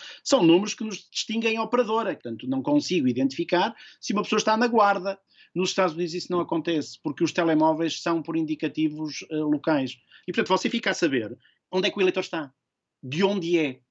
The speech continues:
E, e isto permite um contexto, eh, social, económico, étnico, religioso, muito maior do que se tivessem que fazer aquilo aleatoriamente para o país todo, como nós ter-, como nós estamos a fazer aqui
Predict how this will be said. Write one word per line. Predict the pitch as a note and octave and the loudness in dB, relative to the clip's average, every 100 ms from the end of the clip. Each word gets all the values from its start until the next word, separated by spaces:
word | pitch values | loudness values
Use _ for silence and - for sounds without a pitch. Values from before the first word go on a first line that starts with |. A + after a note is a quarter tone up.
| - | -10
E, | D#3 E3+ E3+ D#3 D3+ F3 | -6 -4 0 2 2 2
e | |
isto | A3+ - | 0 -2
permite | - G3+ G3+ - | -2 0 0 2
um | F3 | 2
contexto, | - F3 D#3+ G#3 A3+ F3+ - B2 - - - | 4 4 4 0 -4 -4 -6 -8 -8 -14 -10
eh, | C#3 C3+ | -6 -6
social, | C3 F#3 - E3 D3 B2 C3+ - | -6 -8 -4 2 4 4 -2 -8
económico, | A#2+ C3+ C#3 C3 B2+ C3 - B2+ - _ | -10 -2 0 2 -2 -4 -6 -14 -14 _
étnico, | D#3+ E3+ E3 D#3 C3+ - C3 - - | 2 2 2 0 0 -2 -8 -8 -8
religioso, | A#2+ F3+ D#3+ C#3+ D3+ D3+ D#3 D3 F3 _ D#3+ | 0 4 4 4 6 8 6 2 -6 _ -2
muito | F3 G#3 A3 F#3+ | 2 2 2 0
maior | F#3 F3 F3 F3+ | 2 6 6 4
do | F#3 | -2
que | - | -10
se | - | -8
tivessem | G3 F3 C3+ C3 | -4 -4 -4 -6
que | - | -4
fazer | C#3+ E3 | -2 0
aquilo | E3 - G3 | -2 -2 0
aleatoriamente | G3 G3 F#3+ F#3+ F#3 F#3 G3+ G3 | 0 0 0 4 4 4 2 -6
para | G#3 G#3 | -4 -4
o | |
país | G#3 G#3+ - | -4 -6 -4
todo, | A3 A3 | -2 -2
como | A#3 A3+ | 2 4
nós | A3+ A3 | 4 2
ter-, | A3+ - - | -6 -8 -8
como | G3 | -2
nós | F#3+ F#3 | 0 0
estamos | G3+ F#3+ | -2 -4
a | F#3+ | -4
fazer | F#3+ G3+ | -4 -4
aqui | F#3+ F#3+ G3+ | -4 -4 -4